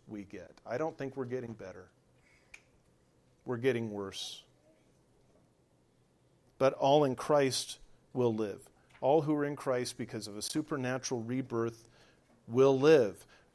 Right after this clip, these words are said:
The Bible teaches that when we're born again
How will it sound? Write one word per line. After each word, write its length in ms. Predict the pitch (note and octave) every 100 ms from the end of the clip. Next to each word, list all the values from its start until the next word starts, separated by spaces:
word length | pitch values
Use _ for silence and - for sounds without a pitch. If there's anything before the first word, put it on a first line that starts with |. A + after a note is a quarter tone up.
| -
The 100 | A#2
Bible 320 | C3 D3+ D#3+
teaches 440 | - E3+ - C#3
that 180 | D3 C#3+
when 180 | C#3 B2+
we're 100 | A#2
born 360 | G#2+ C#3+ F3+
again 500 | G#3 A#2+ A#2 A#2 C3+